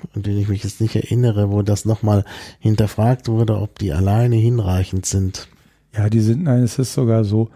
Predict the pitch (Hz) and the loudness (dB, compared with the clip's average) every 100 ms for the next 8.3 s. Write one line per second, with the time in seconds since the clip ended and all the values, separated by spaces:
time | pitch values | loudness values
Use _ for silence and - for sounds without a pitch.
0 | - - - _ - 110 104 98 113 120 | -20 -20 -20 _ -4 0 0 0 0 0
1 | 98 - - 127 117 104 - 117 - 117 | -4 -10 -12 -4 -2 -2 -6 -8 -6 -4
2 | - 120 127 110 101 - - - _ - | 0 0 0 -2 -2 -6 -20 -20 _ -2
3 | 120 120 104 104 104 110 104 104 107 101 | 0 0 0 0 0 0 0 0 0 0
4 | 101 - 180 135 131 - 113 110 - 104 | -2 -2 0 2 0 0 -2 -2 -2 -4
5 | 104 113 113 107 107 123 113 156 113 107 | 0 0 2 2 2 2 0 0 0 2
6 | 104 104 - 131 98 - - - _ _ | 2 -2 -4 -8 -8 -12 -20 -20 _ _
7 | - 139 110 - 110 107 135 104 - - | -2 0 -2 0 0 0 0 -2 -2 -2
8 | 110 110 | 0 0